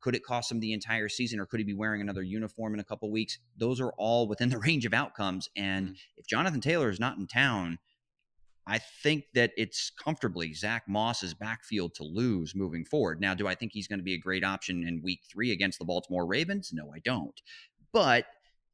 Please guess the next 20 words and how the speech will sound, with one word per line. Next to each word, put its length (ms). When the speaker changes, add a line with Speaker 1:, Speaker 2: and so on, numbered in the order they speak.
Speaker 1:
i-, 40
i-, 280
it's 180
weird 320
because 360
Jonathan 460
Taylor's 460
situation 640
makes 240
this 240
like 340
you're 240
holding 380
a, 160
a 60
great 560
hand 440
in 180
Texas 400
Hold'em, 460